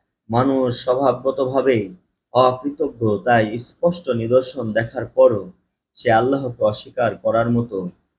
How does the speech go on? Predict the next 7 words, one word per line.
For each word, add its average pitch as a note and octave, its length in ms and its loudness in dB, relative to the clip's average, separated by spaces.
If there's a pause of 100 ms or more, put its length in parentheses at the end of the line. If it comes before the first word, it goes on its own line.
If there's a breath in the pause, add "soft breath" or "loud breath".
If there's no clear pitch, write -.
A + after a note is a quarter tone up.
(240)
দুঃসাহস A#2+ 680 -2
দেখায়। F#2 520 -2 (420)
অবাধ্যতার A#2+ 680 4
পরিণতি। A2+ 720 -6 (420)
অতীতে B2 400 0
যেসব B2 440 2
জাতি A#2+ 460 0